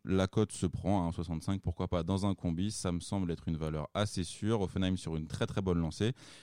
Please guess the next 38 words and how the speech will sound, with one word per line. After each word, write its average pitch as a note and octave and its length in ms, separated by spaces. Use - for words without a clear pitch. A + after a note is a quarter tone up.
Et D3+ 80
je C3 60
termine B2 300
sur G#2 160
le F#2 120
Sassuolo-Lazio G2+ 960
Rome. G2 260
Le, A2 800
alors, F2 220
ça, C#3+ 100
le F#2+ 140
double C#3 240
chance, G#2 320
Sassuolo C3 800
ou F#3+ 140
la D3+ 120
Lazio G#2+ 420
qui - 160
s'impose A2 480
et C#3+ 140
les B2+ 100
deux A2 200
équipes A2 260
qui - 120
marquent F#2+ 260
parce - 200
que G#2 100
ces, F2+ 360
ces G2 160
matchs-là G2+ 400
donnent F2+ 240
généralement F#2 480
lieu F#2+ 200
à E2 120
pas B2 180
mal A#2+ 180
de G2+ 140
buts. G#2 220